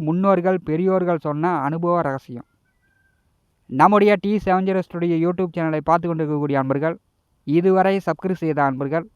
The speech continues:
மறக்காம நம்முடைய சேனலை சப்ஸ்கிரைப் செய்து கூட இருக்கின்ற ஆல் பட்டன் அழுத்திங்க. நன்றி.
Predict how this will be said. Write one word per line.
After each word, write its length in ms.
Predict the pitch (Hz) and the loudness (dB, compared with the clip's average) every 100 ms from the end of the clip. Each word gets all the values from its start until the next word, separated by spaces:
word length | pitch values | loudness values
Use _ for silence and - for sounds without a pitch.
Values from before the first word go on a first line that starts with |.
| _ - _ _ | _ -20 _ _
மறக்காம 380 | 135 165 202 196 | 2 4 6 4
நம்முடைய 260 | 190 175 170 156 | 4 2 0 0
சேனலை 320 | 170 170 170 160 | 0 0 0 -2
சப்ஸ்கிரைப் 360 | 156 180 165 151 | -4 -2 -2 -2
செய்து 160 | 151 170 165 | -4 -4 0
கூட 180 | 165 165 | 2 2
இருக்கின்ற 280 | 143 147 160 151 | 0 2 2 4
ஆல் 140 | 165 | 2
பட்டன் 260 | 156 147 139 | 2 0 -2
அழுத்திங்க. 320 | 131 139 156 135 | -2 -4 -4 -4
நன்றி. 180 | 101 | -8